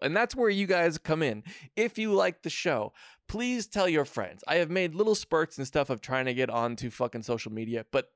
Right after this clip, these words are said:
this is the thing. I talk into a microphone inside my own home because I am not social. I don't wanna be out there. I don't wanna be having conversations. I don't wanna be doing that stuff. So if you think this show is worth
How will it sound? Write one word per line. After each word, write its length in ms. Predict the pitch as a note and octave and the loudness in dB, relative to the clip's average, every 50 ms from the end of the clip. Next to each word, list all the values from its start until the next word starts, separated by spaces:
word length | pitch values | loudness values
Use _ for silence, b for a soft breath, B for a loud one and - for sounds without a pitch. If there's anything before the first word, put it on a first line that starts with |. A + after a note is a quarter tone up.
| _ | _
this 140 | - G3+ E3+ E3 | -2 -2 -2 -2
is 60 | D#3+ | -6
the 100 | D#3 D#3+ | -10 -8
thing. 360 | - - A3 D3+ A#2 G#2 G#2+ B B B B B B B _ | -2 0 0 0 -2 -6 -12 B B B B B B B _
I 100 | D#3 F3 | 0 0
talk 260 | F3+ - G3 F3+ - | 2 2 0 2 0
into 140 | F#3 E3 D3+ | 0 0 0
a 60 | D3 | 0
microphone 540 | C#3 D#3 E3 F3 - D#3+ C3+ - C#3 B2 A#2+ | 2 0 -2 -2 -4 -6 -2 0 0 0 0
inside 280 | B2+ C3 - C#3+ B2+ A#2 | -4 -4 -2 -2 -2 -2
my 140 | A#2 A#2 | -2 -2
own 140 | A#2 A2+ A2 | -2 -4 -4
home 380 | - - F3 E3+ C#3+ B2 B2 B2+ B B B B B | -2 -2 0 0 0 -2 -4 -8 B B B B B
because 240 | - B2 - D3+ B2+ | -10 -6 -4 -2 0
I 100 | C3 C3 | 0 0
am 340 | C3+ A#2 G#2 G2+ G2+ G#2+ A2+ | 0 0 -2 -4 -4 -4 0
not 240 | C3 F3+ B3 - - | 0 0 0 0 -2
social. 520 | - - - G2+ F2 - - - - - _ _ _ _ _ _ _ _ _ _ _ _ _ _ _ _ _ _ _ _ B2 | -8 -12 -12 -12 -12 -12 -14 -14 -14 -16 _ _ _ _ _ _ _ _ _ _ _ _ _ _ _ _ _ _ _ _ -8
I 60 | A#2 B2+ | -4 0
don't 180 | B2 C#3 C#3+ | 0 0 2
wanna 140 | D3+ E3 D#3 | 2 0 0
be 160 | D3+ E3 G#3 B3 | 0 0 2 2
out 220 | - - - - | 2 2 0 -4
there. 140 | - G#2+ F2+ | -10 -10 -4
I 40 | G2 | 0
don't 100 | A#2+ D3 | 2 2
wanna 140 | F3 G3 G3 | 2 2 2
be 80 | F#3+ | 0
having 300 | F3+ F3+ D3+ C3+ A#2+ A#2 | 0 2 0 0 -2 -4
conversations. 600 | G#2 A2+ A2+ G2 G#2+ - - A2+ G#2 G#2 G#2 G#2 | -6 -6 -6 -6 -8 -8 -8 -10 -10 -10 -8 -4
I 60 | G#2 A#2 | -2 -2
don't 60 | C#3 | 0
wanna 80 | E3 | 0
be 80 | F3+ F3+ | 0 0
doing 240 | D#3 F3 E3+ D#3 C3+ | 0 0 -2 -2 -4
that 180 | A#2 G#2+ G2+ - | -6 -6 -10 -10
stuff. 220 | - - F2 - - | -10 -10 -10 -10 -8
So 140 | - - | -4 -4
if 100 | A#2+ A#2 | -4 -2
you 140 | D3 G#3 C4 | -2 -2 -2
think 220 | - B3 A#3 A3 G3 | 0 -2 -2 0 -2
this 160 | G3 F3+ - | -2 -2 0
show 240 | - F#3 E3+ D3+ C3 | 0 2 2 2 2
is 120 | A#2 A2+ | 0 -2
worth 540 | A2+ A2+ A2+ A2+ D3 E3+ E3+ D3+ - - | -8 -12 -6 -2 0 0 0 -2 -4 -12